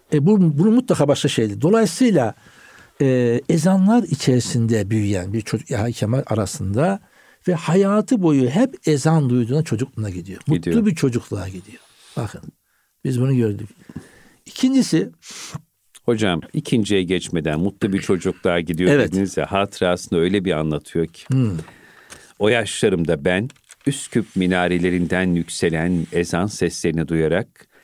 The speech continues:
Speaker 2: içim bu seslerle dolarak yetişiyordum.
Speaker 1: Ya.
Speaker 2: Minarelerde ezan başladığı zaman evimizde ruhani bir sessizlik olurdu. Galiba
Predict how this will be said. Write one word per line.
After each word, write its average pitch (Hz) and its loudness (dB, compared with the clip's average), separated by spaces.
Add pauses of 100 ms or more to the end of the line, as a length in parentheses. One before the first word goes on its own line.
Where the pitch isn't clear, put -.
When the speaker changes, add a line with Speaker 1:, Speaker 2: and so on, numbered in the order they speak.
(300)
Speaker 2:
içim 98 -2
bu 92 -4
seslerle 85 -2
dolarak 82 -2
yetişiyordum. - -12
Speaker 1:
Ya. 95 -8 (800)
Speaker 2:
Minarelerde 127 2
ezan 104 0
başladığı 87 0
zaman 90 -2 (440)
evimizde 90 0
ruhani 85 -2
bir 85 -6
sessizlik - -6
olurdu. 65 -12 (800)
Galiba 90 0